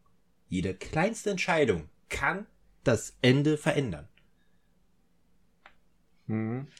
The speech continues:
Speaker 2: Um es halt den Zuhörern noch mal ein bisschen bildlicher als mit diesem Schmetterling darzustellen. Ähm, <laughs> es ist halt schwierig mit diesem Schmetterling.
Speaker 1: Es ist wie, na, man kennt das, ich weiß grad nicht genau, wie dieses Spiel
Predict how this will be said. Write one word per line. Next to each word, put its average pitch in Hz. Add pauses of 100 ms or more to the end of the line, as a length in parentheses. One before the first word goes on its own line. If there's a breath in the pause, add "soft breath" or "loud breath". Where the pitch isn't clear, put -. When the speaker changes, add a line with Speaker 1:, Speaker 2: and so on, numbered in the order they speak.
(120)
Speaker 2:
Um 123
es 131
halt 117
den 110
Zuhörern 127
noch 113
mal 101
ein 95 (120)
bisschen 117
bildlicher 117
als 107
mit 104
diesem 104
Schmetterling 107
darzustellen. 104 (800 loud breath)
Ähm, 107 (560)
<laughs> 147
es 139
ist 175
halt 175
schwierig 170
mit 156
diesem 147
Schmetterling. 135
Speaker 1:
Es 180
ist 202
wie, 190 (400)
na, 165
man 185
kennt 202
das, -
ich 143
weiß 196
grad 185
nicht 180
genau, 170
wie 151
dieses 143
Spiel 139